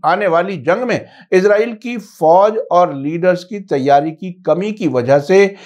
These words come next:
बहुत ही खतरनाक नतीजों की वार्निंग दी है। ब्रिक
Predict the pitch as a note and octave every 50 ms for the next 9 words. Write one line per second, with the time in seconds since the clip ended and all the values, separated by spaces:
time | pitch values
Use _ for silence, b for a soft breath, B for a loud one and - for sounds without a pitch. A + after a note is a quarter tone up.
0 | B B B B - E3+ F3 G#3 G#3 G#3 - - C#4 C#4+ B3 E3 - D3+ C3+ D3
1 | D3 C3+ C#3+ D#3 E3+ F3+ F3 F3+ D3 C3+ C3 - C3+ A#2+ A2+ B2+ C3 B2+ - G#3+
2 | F#3+ F#3 F3+ E3 C#3+ C3 B2 A#2 A2+ B2 A#2+ A#2+ C3+ A#2+ B B B B B B
3 | _ B2+ A#2+ C3+ F3 A3 A#3+ A3 -